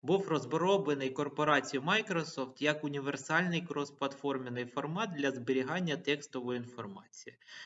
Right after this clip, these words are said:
Ми можемо досить часто зустріти цей формат, і на сьогоднішній день він також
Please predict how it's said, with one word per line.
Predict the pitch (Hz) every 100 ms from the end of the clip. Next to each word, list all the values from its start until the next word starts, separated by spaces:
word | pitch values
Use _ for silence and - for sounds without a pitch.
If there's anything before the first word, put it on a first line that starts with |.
| _
Ми | 135 170 165
можемо | 156 147 143
досить | 147 151 160 -
часто | 135 110 -
зустріти | 113 131 - 208 247 185
цей | - 170 165
формат, | 165 160 160 165 160 - - - -
і | 147 185
на | 190 160
сьогоднішній | - 135 151 170 170 156 - 139
день | 120 147 143
він | 139 139
також | 123 131 131 131